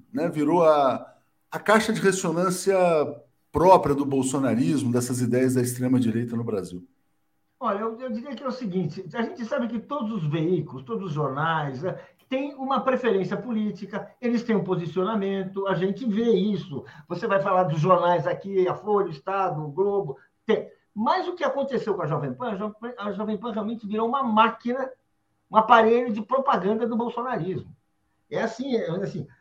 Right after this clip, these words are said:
Speaker 2: aqui, aqui é um partido político disfarçado de, de emissora de rádio. Então, essa interferência do,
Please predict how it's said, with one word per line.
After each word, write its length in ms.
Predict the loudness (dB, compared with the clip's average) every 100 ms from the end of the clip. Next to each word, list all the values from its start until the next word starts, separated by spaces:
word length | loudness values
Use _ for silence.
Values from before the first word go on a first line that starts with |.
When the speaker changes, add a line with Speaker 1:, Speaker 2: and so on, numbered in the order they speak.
| -14
Speaker 2:
aqui, 240 | -14 -12 -6
aqui 200 | -4 -4
é 120 | -4 6
um 80 |
partido 380 | 6 8 4 0
político 420 | 2 0 0 0
disfarçado 800 | -4 -2 2 2 4 4 4 4
de, 280 | 0 0 -2 -4 _ -4
de 100 | -2
emissora 340 | -2 -2 -2
de 100 | 0
rádio. 460 | 0 2 2 0 -8 _ _ -8
Então, 260 | -2 0 0
essa 280 | 0 0 -2
interferência 800 | -6 -6 0 2 2 -2 -4 -2
do, 480 | 4 6 4 0